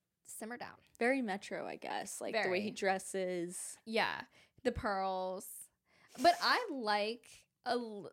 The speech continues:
Speaker 1: like,
Speaker 2: The
Speaker 1: for
Speaker 2: pearls.
Speaker 1: Will, I like that vibe for him. Like, I, I do think it could work.
Speaker 2: But are you attracted to that?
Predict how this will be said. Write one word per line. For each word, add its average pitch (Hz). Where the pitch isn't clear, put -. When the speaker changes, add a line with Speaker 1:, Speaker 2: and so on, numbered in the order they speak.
Speaker 1:
like, 220
Speaker 2:
The 240
Speaker 1:
for 247
Speaker 2:
pearls. 220
Speaker 1:
Will, 311
I 269
like 214
that 269
vibe 269
for 277
him. 285
Like, 240
I, 226
I 240
do 233
think 247
it 240
could 233
work. 175
Speaker 2:
But 226
are 214
you 208
attracted 185
to -
that? 82